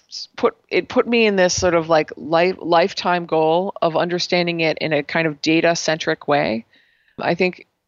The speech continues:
the, the book I would have loved to write, and I would still love to write, is a book about sort of measuring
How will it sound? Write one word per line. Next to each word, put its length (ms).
the, 100
the 240
book 200
I 120
would 140
have 180
loved 260
to 120
write, 300
and 120
I 100
would 200
still 240
love 220
to 100
write, 320
is 280
a 40
book 240
about 320
sort 140
of 140
measuring 800